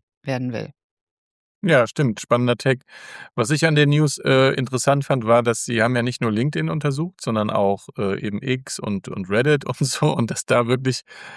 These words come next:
Speaker 2: von allen Plattformen LinkedIn auf Platz eins war. Ähm, das finde ich schon bemerkenswert. Und, ähm, ja, auch irgendwo erschreckend, wie du sagst, dass es auch wirklich vollständig K I generiert sind, weil,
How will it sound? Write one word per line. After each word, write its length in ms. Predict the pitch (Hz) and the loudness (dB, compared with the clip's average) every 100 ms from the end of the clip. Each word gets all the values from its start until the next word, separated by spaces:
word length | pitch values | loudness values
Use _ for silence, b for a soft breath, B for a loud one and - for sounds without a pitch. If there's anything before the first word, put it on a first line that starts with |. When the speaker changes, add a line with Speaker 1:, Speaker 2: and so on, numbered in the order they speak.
| B | B
Speaker 2:
von 160 | - 123 | -2 0
allen 300 | 131 180 185 | 4 4 4
Plattformen 440 | 143 147 139 143 127 | 4 2 4 2 4
LinkedIn 320 | 127 139 123 | 2 2 0
auf 140 | 117 | 0
Platz 260 | - 113 - | 2 0 2
eins 400 | - 113 127 - | 0 0 0 0
war. 320 | 104 104 127 - B B B B _ | 2 4 2 -2 B B B B _
Ähm, 500 | - 117 113 110 107 | 0 2 2 0 0
das 260 | 113 120 - | 0 0 0
finde 220 | 139 135 | 0 0
ich 60 | - | 0
schon 260 | 127 120 - _ - | 0 0 -4 _ -4
bemerkenswert. 960 | 107 113 139 117 - 101 101 135 - _ B B B B | 0 2 0 -4 -4 0 2 0 -4 _ B B B B
Und, 540 | _ - 113 107 101 117 | _ 0 0 0 -2 0
ähm, 480 | 107 104 104 110 - | 0 0 -4 -6 -12
ja, 220 | - 104 - | -6 -4 -4
auch 160 | 110 | -2
irgendwo 340 | 151 151 127 - | 2 2 2 2
erschreckend, 560 | 123 - 135 - 147 | 0 0 -2 0 -2
wie 80 | 127 | 0
du 60 | 127 | 2
sagst, 340 | 123 131 - | 2 0 -2
dass 180 | 123 - | -6 -6
es 140 | 127 | -6
auch 140 | - 110 | -6 -4
wirklich 260 | 107 104 | -6 -6
vollständig 580 | - 160 151 117 104 98 | 0 0 0 -4 -4 -6
K 140 | - | -4
I 100 | 110 | -4
generiert 460 | 101 101 98 98 101 | -2 -4 -2 -4 -6
sind, 300 | - 143 170 - | -4 -6 -4 -4
weil, 260 | 107 107 | -4 -4